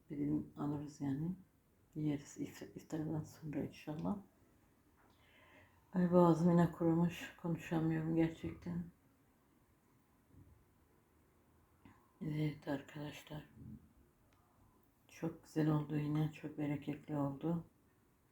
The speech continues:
Yani hepsi bir on beş T L mal oldu. Hepsi toplam on beş T L ma-, mal oldu yani bunlar.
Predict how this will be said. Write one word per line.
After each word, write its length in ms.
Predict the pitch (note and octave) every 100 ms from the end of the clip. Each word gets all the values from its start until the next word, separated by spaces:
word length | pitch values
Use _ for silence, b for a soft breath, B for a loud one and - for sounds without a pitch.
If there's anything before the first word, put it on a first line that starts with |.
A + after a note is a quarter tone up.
| _ _ _ _ _ _ _ _ _ _ _ _ _ -
Yani 360 | D#3+ E3 E3+ E3+
hepsi 580 | F3+ - F#3 F3+ E3+ - - _ _ _ _ _ _ _ _ _ _ _ _ _ _ _ -
bir 140 | D#3 F3
on 160 | F3
beş 200 | F3 E3+
T 280 | F3 E3+ E3+
L 20 |
mal 220 | F3 E3+
oldu. 500 | D#3+ D3+ D3 F3 G3+ - _ _ _ _ _ _ _ _ _ _ _ _ _ _ _ _ _ _ _ _ _ _ _ _ _ b b b b b b -
Hepsi 360 | G3+ G3+ G3 F#3+
toplam 600 | G3 G3 G#3 G3+ - -
on 220 | F#3+ F#3+
beş 220 | G3 G3
T 120 | F#3
L 40 | F3
ma-, 340 | F#3+ F#3 F3
mal 200 | F3 F3
oldu 260 | E3 D#3 E3
yani 340 | D3+ C#3+ C3+ C#3+
bunlar. 460 | C#3+ F#3 A3 -